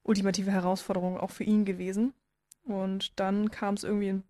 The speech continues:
zum Broadway durch ihn. Irgendwann in den,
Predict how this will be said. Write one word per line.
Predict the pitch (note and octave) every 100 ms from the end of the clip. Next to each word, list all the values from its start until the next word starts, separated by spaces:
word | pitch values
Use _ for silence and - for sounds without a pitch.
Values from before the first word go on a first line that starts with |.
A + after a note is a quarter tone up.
| - _ _ _ _
zum | - G#3
Broadway | F#3+ F3 F3+ - B3+ D#4 - _
durch | - A3 -
ihn. | A3 F4 _ _ _ _ _ _ _ _
Irgendwann | A#3+ G#3+ G#3 G3 F#3+
in | G3 F#3+
den, | F3+ F3 F3+